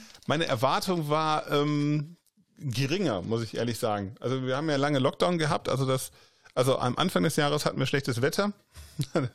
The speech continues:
Wetterfühligkeit beim Fahrradfahren. Ähm, und ich hab auch so Ö P N V gemieden.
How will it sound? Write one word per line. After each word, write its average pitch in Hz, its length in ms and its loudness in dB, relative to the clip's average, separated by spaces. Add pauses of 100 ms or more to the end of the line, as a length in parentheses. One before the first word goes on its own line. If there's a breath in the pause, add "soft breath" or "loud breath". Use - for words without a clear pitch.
(120)
Wetterfühligkeit 117 760 0
beim 110 140 0
Fahrradfahren. 120 480 0 (600 loud breath)
Ähm, 139 420 2
und 147 140 4
ich 151 120 0
hab - 120 0
auch 143 100 4
so 156 100 0
Ö 156 140 2
P 156 100 0
N 131 120 2
V 156 200 4
gemieden. 123 640 2